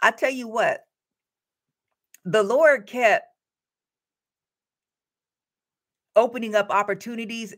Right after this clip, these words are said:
that I didn't necessarily realize was the Lord, but was the Lord's. But I kept quitting, I kept running, I can't, kept giving up. You know, I would get offended by people and I would be like, "I ain't got time for this."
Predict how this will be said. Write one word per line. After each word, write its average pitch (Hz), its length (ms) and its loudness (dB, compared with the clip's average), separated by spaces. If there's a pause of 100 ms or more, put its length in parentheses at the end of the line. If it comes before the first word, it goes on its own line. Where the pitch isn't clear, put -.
(160)
that 180 160 4
I 175 80 4
didn't 190 240 -4
necessarily 196 640 -2
realize 202 460 -4
was 180 160 -10
the 165 80 -14
Lord, 190 420 -4
but 160 100 -6
was 160 300 -4
the 143 80 -10
Lord's. 175 400 -4
But 185 160 -2
I 247 80 0
kept 294 300 -8
quitting, 214 380 -8
I 202 100 -2
kept 208 300 -8
running, 202 320 -4
I 185 80 -4
can't, 202 300 -12 (260)
kept 156 300 -2
giving 165 300 0
up. 190 240 -4 (380)
You 214 140 -4
know, 226 380 2
I 214 100 2
would 190 200 -2
get 185 160 2
offended 202 640 -4
by 190 180 2
people 202 480 -6
and 165 160 -6
I 202 120 -2
would 175 180 -4
be 180 120 -6
like, 170 380 -4
"I 185 400 -4
ain't 160 120 -12
got 147 140 -6
time 185 200 -4
for 180 100 -14
this." 190 280 -14